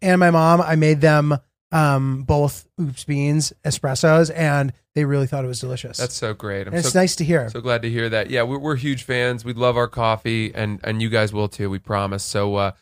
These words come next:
Speaker 2: go to brooklyn roasting dot com and use promo code Oops Beans. That'll get you five percent off your order. Buy a big old bulk order of our Oops Beans. Uh, we love the coffee, and you will too. brooklyn roasting dot com, promo code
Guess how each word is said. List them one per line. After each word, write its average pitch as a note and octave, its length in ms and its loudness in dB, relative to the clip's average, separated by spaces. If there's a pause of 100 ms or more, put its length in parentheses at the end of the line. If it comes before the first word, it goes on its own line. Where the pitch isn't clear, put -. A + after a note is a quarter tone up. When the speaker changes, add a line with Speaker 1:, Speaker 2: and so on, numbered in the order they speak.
(240)
Speaker 2:
go C3 120 2
to B2+ 60 2
brooklyn D3 500 0
roasting B2 580 0
dot A2+ 340 0
com A#2 360 0
and G#2 100 -6
use G#2+ 200 -6
promo A#2 380 -4
code A2 340 -4
Oops C3 280 -4 (120)
Beans. C3+ 520 -4 (240)
That'll F3 160 0
get C#3+ 180 -4
you A#2 60 -6
five B2+ 320 0
percent C3 360 -4
off B2+ 180 0
your A#2 100 -6
order. B2 360 0 (300)
Buy D#3+ 180 4
a C3+ 100 2
big C3+ 300 0
old C3 400 0
bulk B2+ 340 2
order B2 320 0
of G#2+ 100 -6
our A2+ 160 2
Oops A2+ 220 -4
Beans. A#2+ 500 -4 (320)
Uh, A2 380 2
we A#2 100 0
love A#2 260 2
the A2 60 -6
coffee, A2 480 0
and G2+ 120 -4
you G2+ 100 -4
will G2+ 220 -2
too. G#2 440 -2
brooklyn C#3+ 280 -4
roasting A2 320 -2
dot G2+ 200 -2
com, G2 400 -4
promo C3 320 0
code F2+ 300 -8